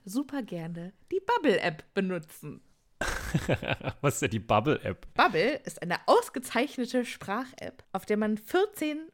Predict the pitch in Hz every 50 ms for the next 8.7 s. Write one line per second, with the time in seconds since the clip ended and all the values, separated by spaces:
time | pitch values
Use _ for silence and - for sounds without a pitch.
0 | _ _ - 277 254 - 254 262 254 254 254 - - 240 233 214 180 170 - -
1 | - - - - - - _ _ _ _ _ _ _ _ - - 165 135 - -
2 | - _ _ _ - - - _ _ _ _ _ _ _ _ _ _ - - -
3 | 120 113 87 107 101 - - - 107 120 123 - - 156 165 180 175 - _ _
4 | _ - 101 98 95 92 92 - - 110 101 - 110 104 98 - - - - 107
5 | 87 82 78 78 80 82 82 80 78 82 87 90 107 113 117 127 - - 127 127
6 | 127 131 139 139 147 - _ _ _ - 175 - - 170 165 165 151 - - 156
7 | 165 240 311 226 156 - _ _ _ _ - 180 180 160 151 151 - - 156 151
8 | 156 165 156 180 254 330 294 - 302 302 - - - -